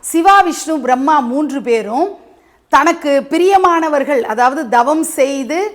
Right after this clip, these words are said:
தங்களுடைய மனசுல இடம் பிடிச்சவர்களுக்கு அள்ளி கொடுத்துருவாங்க. கொடுக்கும்போது வரத்தை எந்த யோசனையும் இல்லாம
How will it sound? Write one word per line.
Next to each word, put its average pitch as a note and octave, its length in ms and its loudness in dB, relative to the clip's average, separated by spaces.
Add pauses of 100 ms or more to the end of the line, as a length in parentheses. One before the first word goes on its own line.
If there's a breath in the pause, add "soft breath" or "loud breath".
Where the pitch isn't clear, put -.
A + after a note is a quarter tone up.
(280 loud breath)
தங்களுடைய C#4 580 2 (100)
மனசுல E4+ 480 0
இடம் D4+ 200 -2
பிடிச்சவர்களுக்கு B3 800 -4 (300)
அள்ளி F#4 340 2 (100)
கொடுத்துருவாங்க. C4+ 560 -2 (520 soft breath)
கொடுக்கும்போது D#4+ 640 2
வரத்தை C#4+ 440 2 (420 loud breath)
எந்த C4+ 300 0 (180)
யோசனையும் D#4+ 600 0
இல்லாம C4+ 360 0